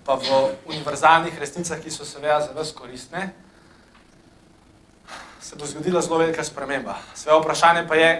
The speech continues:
kako sam s sabo govoriti, če smo pač dvajset let priprogramirani, da se narobe sami s sabo pogovarjamo. Obstajajo štiri stvari, s tem bom tudi zaključil, a,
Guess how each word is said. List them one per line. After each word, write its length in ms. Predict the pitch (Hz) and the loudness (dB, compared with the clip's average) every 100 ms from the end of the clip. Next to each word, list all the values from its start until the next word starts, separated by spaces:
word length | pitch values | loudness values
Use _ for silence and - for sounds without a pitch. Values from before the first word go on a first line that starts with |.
| - | -2
kako 600 | - - 180 175 165 - - - _ | -16 -2 4 4 2 -4 -18 -20 _
sam 320 | - 156 160 | -2 4 4
s 80 | 160 | 4
sabo 240 | 151 151 156 | 4 4 2
govoriti, 460 | 135 151 160 160 | 2 6 6 6
če 80 | - | -6
smo 80 | 139 | -6
pač 300 | 135 143 - | 0 0 0
dvajset 260 | - 156 160 | 0 0 0
let 160 | 156 | -6
priprogramirani, 800 | 151 151 147 135 135 147 147 143 | -8 -14 -14 -12 -10 -6 -8 -8
da 80 | 135 | -12
se 160 | 127 131 | -14 -10
narobe 340 | 135 143 151 131 | -2 0 0 0
sami 300 | - 131 127 | 0 0 0
s 80 | 139 | 2
sabo 240 | 131 117 | 2 0
pogovarjamo. 560 | 113 123 127 117 104 98 - - - - - | -6 0 2 2 -4 -14 -20 -18 -16 -16 -10
Obstajajo 460 | - 165 180 175 | 4 8 8 8
štiri 340 | - - 185 180 | 2 0 0 2
stvari, 380 | - 135 139 208 - - _ _ _ _ _ | 0 -2 -2 -2 -6 -18 _ _ _ _ _
s 80 | - | -8
tem 160 | - 170 | -4 -4
bom 120 | 160 | -4
tudi 200 | 170 156 | -6 -6
zaključil, 540 | 143 170 170 175 156 - - _ _ _ _ _ - | -4 -2 2 2 0 -4 -16 _ _ _ _ _ 6
a, 400 | 151 156 156 | 8 8 6